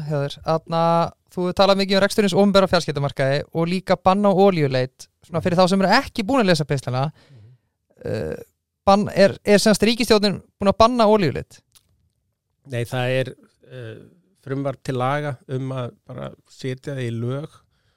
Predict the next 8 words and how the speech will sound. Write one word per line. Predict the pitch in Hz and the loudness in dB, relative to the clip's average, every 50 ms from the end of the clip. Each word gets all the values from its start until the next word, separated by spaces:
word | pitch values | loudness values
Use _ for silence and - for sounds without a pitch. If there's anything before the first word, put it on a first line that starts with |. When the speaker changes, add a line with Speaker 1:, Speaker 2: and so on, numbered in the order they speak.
| _ _ _ _ - | _ _ _ _ -14
Speaker 2:
að | 117 113 | -12 -10
olíuleit | 113 117 120 127 131 131 131 131 131 123 - | -8 -8 -8 -6 -6 -6 -6 -6 -8 -8 -8
og | 127 | -8
vinnsla | 123 135 135 - - - 135 127 | -6 -6 -8 -8 -10 -10 -8 -8
við | 127 123 127 | -8 -8 -8
Íslandsstrendur | - - - 143 127 - - - 135 139 131 - - 147 135 - | -10 -10 -10 -10 -10 -10 -8 -10 -8 -10 -10 -12 -14 -16 -14 -14
sé | - - 131 127 120 - _ | -12 -10 -10 -10 -12 -14 _
bönnuð | _ - 139 139 151 156 160 139 - - | _ -10 -10 -8 -8 -8 -10 -12 -14 -18